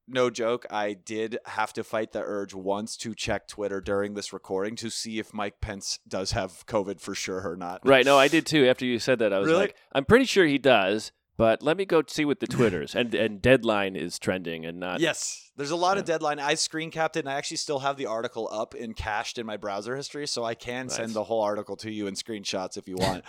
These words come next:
Speaker 1: <laughs> But, um, uh, I think it's, uh, really funny that their retraction once they took it down was, "We didn't mean to post that.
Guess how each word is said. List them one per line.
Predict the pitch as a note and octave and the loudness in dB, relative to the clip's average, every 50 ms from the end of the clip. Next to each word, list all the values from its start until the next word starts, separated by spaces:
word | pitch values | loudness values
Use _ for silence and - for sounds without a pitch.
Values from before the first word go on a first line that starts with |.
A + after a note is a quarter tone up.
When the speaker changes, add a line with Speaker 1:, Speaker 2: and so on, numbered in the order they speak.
| - - - | -18 -20 -20
Speaker 1:
<laughs> | - - - - | -20 -20 -14 -6
But, | C3 C#3 C3 - E3+ E3+ D#3+ D3 - - - - - - - | -4 -2 0 2 2 2 0 -2 -8 -16 -20 -20 -20 -12 -2
um, | - B2+ C#3 C#3 D3+ - - G#3+ F#3+ C#3+ C#3+ C3 - - - - - - | 2 4 4 6 4 4 2 0 0 -2 -4 -14 -20 -20 -18 -18 -12 -2
uh, | - B2+ B2+ B2 A#2+ A#2 A2 F2+ - _ _ - - | 2 4 4 6 4 2 0 -4 -10 _ _ -4 -2
I | A#2+ C3 | -2 0
think | B2+ D3 D3+ C#3+ | 0 -2 -4 -2
it's, | D3+ C3 A#2 - - - | -4 -4 -4 -8 -14 -10
uh, | - A2+ G#2 G2+ G2 F#2+ G2 F#2+ C#2+ F2+ | -6 -6 -4 -4 -4 -4 -6 -8 -10 -12
really | A#2 A#2+ A#2+ A#2+ A#2 A#2 | -10 -6 -2 -2 -2 -2
funny | A2 - - G#2+ G#2 G2+ G2+ G2 | -2 -4 -4 -4 -4 -4 -6 -8
that | F2 F#2+ F2+ E2+ E2 D#2+ - _ _ _ _ _ _ _ _ _ _ _ _ _ _ A#2+ - | -8 -8 -8 -8 -8 -10 -12 _ _ _ _ _ _ _ _ _ _ _ _ _ _ _ -6
their | C3+ A#2+ A#2+ B2 | -2 -2 0 0
retraction | A#2+ A#2 A2+ - - - B2+ F#2+ F#2 - - - C#3 C3 C3 | 0 -2 -2 -2 -2 -2 -2 -2 -2 -4 -6 -6 -6 -6 -6
once | A2+ G#2+ G#2+ | -6 -6 -6
they | - G#2+ | -6 -8
took | G2+ - A#2 G#2+ - | -8 -8 -8 -8 -8
it | G#2+ - | -8 -8
down | - F2+ F2 F2+ G2 A2 B2 C#3 _ _ _ _ _ _ _ _ _ _ _ - | -6 -8 -6 -6 -8 -8 -10 -14 _ _ _ _ _ _ _ _ _ _ _ -6
was, | G#2+ G#2+ G2+ F#2+ F#2 F#2 F#2 - - - - | -2 0 0 0 0 -2 -6 -8 -10 -10 -8
"We | - C3 D3 | -4 -2 0
didn't | E3 E3+ D3+ C3+ | 2 0 0 -2
mean | C3 C3+ C3 B2 | -4 -4 -4 -4
to | A2+ | -4
post | - - C3 A#2+ A#2+ - - | -6 -2 -2 -2 0 -2 -4
that. | - A#2+ A2 A2 A2 A2 - - | -2 0 0 2 2 0 -2 -6